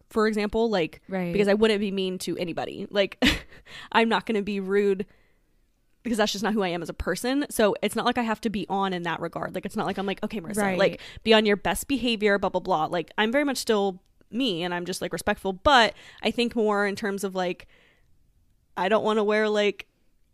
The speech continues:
Speaker 1: pajamas to Target because
Speaker 2: Right.
Speaker 1: I might see
Speaker 2: Yeah.
Speaker 1: someone that, like,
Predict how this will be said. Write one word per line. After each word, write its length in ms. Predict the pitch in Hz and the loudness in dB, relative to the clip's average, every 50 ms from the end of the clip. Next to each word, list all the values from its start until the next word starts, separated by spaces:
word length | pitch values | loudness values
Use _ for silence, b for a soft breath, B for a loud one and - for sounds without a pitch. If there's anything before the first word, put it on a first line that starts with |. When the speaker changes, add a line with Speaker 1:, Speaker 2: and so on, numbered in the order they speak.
| _ _ _ _ _ _ _ _ _ _ _ - - - | _ _ _ _ _ _ _ _ _ _ _ -18 -4 -2
Speaker 1:
pajamas 600 | 269 254 254 277 302 262 190 180 170 180 196 - _ | -2 2 4 4 4 4 2 -2 -2 -4 -6 -10 _
to 100 | - 214 | -12 -6
Target 380 | - 247 277 302 226 - - | 0 2 2 2 2 -2 -4
because 80 | 226 214 | -2 0
Speaker 2:
Right. 480 | 220 220 214 196 226 202 185 180 180 180 | 2 2 4 4 2 2 0 -2 -4 0
Speaker 1:
I 160 | 175 190 202 208 | 2 2 2 2
might 320 | 202 202 185 208 233 185 | 2 4 4 4 4 4
see 160 | - - 349 | 6 8 8
Speaker 2:
Yeah. 60 | 370 330 | 8 10
Speaker 1:
someone 360 | 269 269 240 220 220 226 240 | 8 4 4 6 4 4 6
that, 180 | 254 233 208 226 | 4 2 2 2
like, 340 | 269 269 269 254 240 - | 0 4 4 4 2 2